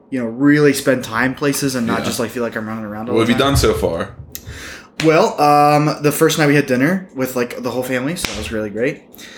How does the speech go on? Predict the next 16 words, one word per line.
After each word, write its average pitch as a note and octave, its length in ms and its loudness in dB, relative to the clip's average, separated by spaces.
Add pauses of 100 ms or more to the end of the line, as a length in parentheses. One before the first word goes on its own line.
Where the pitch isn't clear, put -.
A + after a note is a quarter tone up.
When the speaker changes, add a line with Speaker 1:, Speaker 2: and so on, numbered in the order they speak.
(220)
Speaker 1:
And A#2+ 200 -2
then A#2 140 0
the A2+ 80 -4
next A#2+ 320 -4
day, B2+ 580 4 (300)
uh, A#2 460 -2 (120)
I C3+ 100 0
don't D3 140 0
wanna B2+ 160 -2
do A2+ 80 -4
this G2+ 220 -6
because G#2 320 -8
I'm G#2+ 100 -10
gonna G#2+ 140 -10
forget G2+ 280 -14
something. - 220 -20